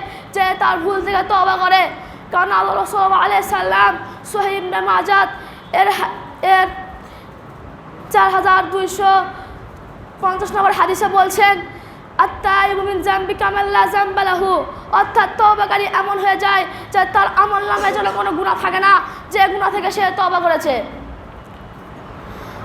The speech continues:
নবী সাল্লাল্লাহু আলাইহি সাল্লাম এই দুটি হাদিসে খুব চমৎকারভাবে পাপী মুমিনদের আশার আলো দিয়েছেন যে আমরা মানুষ, আমরা ভুল করব, ভুল হবেই,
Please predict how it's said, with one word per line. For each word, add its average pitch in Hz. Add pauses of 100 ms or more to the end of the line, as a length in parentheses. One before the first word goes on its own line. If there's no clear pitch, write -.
(140)
নবী 381
সাল্লাল্লাহু 392
আলাইহি 403
সাল্লাম 403
এই 403
দুটি 392
হাদিসে 392 (280)
খুব 440
চমৎকারভাবে 392 (300)
পাপী 392
মুমিনদের 403
আশার 392
আলো 381
দিয়েছেন 381 (320)
যে 381
আমরা 370
মানুষ, 392 (280)
আমরা 359
ভুল 392
করব, 392 (460)
ভুল 392
হবেই, 381